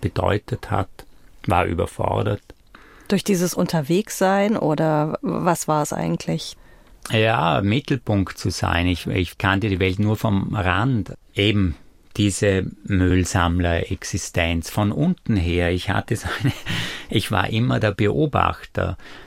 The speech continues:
Speaker 1: Und ich glaube, man kann im Leben entweder sehen oder gesehen werden.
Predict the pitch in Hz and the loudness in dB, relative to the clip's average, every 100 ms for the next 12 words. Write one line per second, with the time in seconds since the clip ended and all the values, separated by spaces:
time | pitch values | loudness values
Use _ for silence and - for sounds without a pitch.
0 | - - - - 107 107 95 - 92 117 | -20 -20 -10 0 2 2 0 0 2 4
1 | 113 - 110 101 92 98 104 101 101 - | 2 0 0 0 2 2 2 0 -2 -6
2 | - 113 98 107 110 98 92 101 98 - | -6 0 2 4 2 2 0 0 0 0
3 | 110 104 120 120 107 104 104 98 127 98 | 0 2 2 2 2 2 0 -2 0 2
4 | 104 95 95 95 107 90 82 | 2 2 2 2 0 0 -4